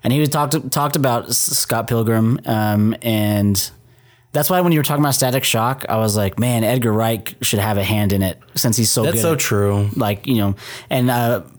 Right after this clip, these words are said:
Speaker 1: it was so cool hearing him talk about it 'cause he said that it took nine months to film, which is a long time. <laughs>
Speaker 2: Right.
Speaker 1: And he was like, it, he said it was one of the most exhausting things he's ever done as an actor,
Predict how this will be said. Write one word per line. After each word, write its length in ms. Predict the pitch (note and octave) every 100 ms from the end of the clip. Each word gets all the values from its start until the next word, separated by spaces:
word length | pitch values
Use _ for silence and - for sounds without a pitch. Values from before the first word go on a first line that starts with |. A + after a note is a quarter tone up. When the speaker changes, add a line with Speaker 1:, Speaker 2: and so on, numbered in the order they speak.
| - -
Speaker 1:
it 60 |
was 160 | C3 A#2+
so 160 | - C3+
cool 280 | C#3 B2+ A2
hearing 240 | A#2 A#2
him 80 | G#2
talk 240 | A2 A2
about 220 | G#2+ G#2
it 80 | F2+
'cause 140 | F#2 -
he 100 | A2
said 460 | - G#2+ F#2+ G2+
that 140 | A2 G#2+
it 140 | G#2+
took 340 | - A#2 G2+ - - -
nine 500 | A2 G#2+ G#2+ A#2 A#2+
months 520 | G#2 G#2+ G#2 - -
to 140 | - G2+
film, 400 | G#2 F#2 F2 - - - - - _
which 180 | A2 G#2+
is 140 | G#2+
a 80 | G#2
long 880 | G2 F#2+ G2 G2+ A2 A2+ A#2 A#2 A#2 -
time. 400 | A2+ G#2+ G2+ G2
<laughs> 300 | - C#3+ - -
Speaker 2:
Right. 220 | F#2 F2+
Speaker 1:
And 160 | B2 A2+
he 100 | A#2+
was 180 | A#2+ G#2
like, 180 | A2 G#2
it, 200 | A#2 F2+
he 120 | A#2
said 160 | G#2 A2+
it 40 |
was 120 | G#2+
one 140 | G#2+ G#2+
of 20 |
the 60 |
most 200 | G#2+ G#2
exhausting 580 | G#2 F#2+ G#2+ G2+ - G2+
things 260 | G2+ G2+ F#2+
he's 120 | G2+
ever 180 | G2+ G2
done 340 | F#2 G2+ F#2+
as 120 | G2+ G2
an 80 | F#2+
actor, 400 | G2 - C3+